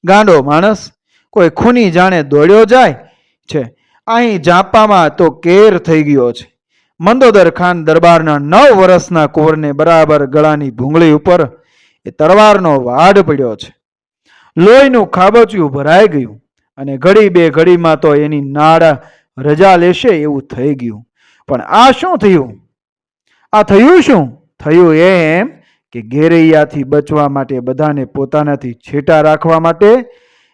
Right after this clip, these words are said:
મહેમાન જે મ્યાન સોતી તરવાર આડી વીંઝતો હતો, તેનું મ્યાન દેવગતિએ ધૂળની આંધીમાં કોણ જાણે ક્યારે નીકળી પડ્યું, કોઈને ખબર નહીં.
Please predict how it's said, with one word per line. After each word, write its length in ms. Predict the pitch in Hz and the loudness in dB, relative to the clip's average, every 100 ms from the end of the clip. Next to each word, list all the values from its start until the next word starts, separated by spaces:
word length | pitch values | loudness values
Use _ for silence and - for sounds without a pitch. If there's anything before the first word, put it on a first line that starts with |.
| _ | _
મહેમાન 600 | 151 180 214 262 254 220 | -4 0 0 2 0 0
જે 160 | 175 202 | 0 0
મ્યાન 420 | 170 175 208 247 | 0 0 0 -2
સોતી 340 | 202 202 202 | -2 -2 -2
તરવાર 520 | 180 170 160 175 170 156 | -2 0 2 2 2 2
આડી 340 | 156 160 147 | 0 -2 -6
વીંઝતો 580 | 135 147 170 - 185 185 | -6 -8 -10 -6 -2 -2
હતો, 360 | 190 233 269 269 _ _ _ _ | 0 0 0 -2 _ _ _ _
તેનું 280 | 151 143 135 | -8 -6 -6
મ્યાન 460 | 147 170 175 151 | -2 0 0 -2
દેવગતિએ 880 | 139 156 180 156 151 151 160 156 143 | -4 0 0 2 -2 -2 -2 0 0
ધૂળની 540 | 135 143 151 160 160 139 | -2 -6 -4 -2 -2 -2
આંધીમાં 520 | 139 147 160 151 131 | -4 -2 -4 -2 -6
કોણ 400 | - 165 202 214 | -4 0 0 0
જાણે 380 | 180 185 151 113 _ _ _ _ _ | 0 0 -2 -8 _ _ _ _ _
ક્યારે 340 | 196 214 285 233 | 0 4 4 2
નીકળી 320 | 196 170 147 | -2 -2 -4
પડ્યું, 340 | - 120 104 _ _ _ | -4 -12 -12 _ _ _
કોઈને 260 | 156 147 135 | -8 -6 -8
ખબર 400 | - 147 185 185 | -8 -2 0 -2
નહીં. 240 | 131 101 | -8 -16